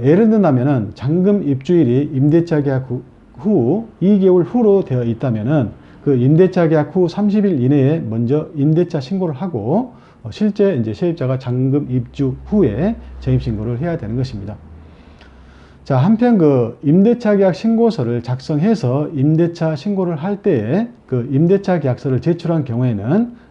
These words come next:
확정일자를 부여받은 것으로 보게 되고요. 자, 이때 그 확정일자 부여에 대한 수수료도 면제됩니다. 어, 즉, 그 임대차 신고를 할 때에 그 임대차 계약서를 함께 제출하는 경우에는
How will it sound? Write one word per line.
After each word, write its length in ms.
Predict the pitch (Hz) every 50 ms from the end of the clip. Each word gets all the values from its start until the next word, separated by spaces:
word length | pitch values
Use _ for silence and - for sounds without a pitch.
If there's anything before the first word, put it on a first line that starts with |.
| _ -
확정일자를 880 | - 226 226 - - 233 226 226 220 214 196 - 127 113 123 131 139 131
부여받은 540 | 135 139 139 139 131 120 110 104 120 120
것으로 480 | 113 110 101 - 131 143 151 156 151 147 - -
보게 240 | - 117 113 113 104
되고요. 600 | - 120 117 131 113 95 101 135 196 240 240 - - - - - - - _
자, 160 | - 139 127
이때 360 | 123 135 151 147 - 196 196
그 140 | 170 147 143
확정일자 580 | 131 135 160 170 - 214 208 202 190 196 175 -
부여에 400 | - 127 135 135 135 131 117 107
대한 280 | 113 120 131 139 143
수수료도 600 | 147 - - 214 185 214 196 156 117 113 123 123
면제됩니다. 760 | 110 101 113 120 120 113 117 110 - 104 104 117 110 101 95 - _ _ _ _ _ _ _ _ - - - - - - _ _
어, 140 | - 123 123 123
즉, 220 | - 202 208 202
그 260 | - 160 151 139 131 135
임대차 540 | 139 151 180 190 220 226 226 - 220 214 208
신고를 420 | - - 220 226 214 208 180 143
할 120 | 160 180 -
때에 460 | - 175 123 101 107 135 185 220 233 - - -
그 160 | - 135 127
임대차 640 | 123 127 135 156 170 170 202 202 202 - 196 196 185
계약서를 380 | 156 - 131 120 113 - 135 127
함께 500 | 120 - 180 214 202 - - 214 208 196
제출하는 540 | - 139 131 135 - 139 135 131 135 131 127
경우에는 720 | - 120 120 127 123 113 101 98 110 143 196 233 240 -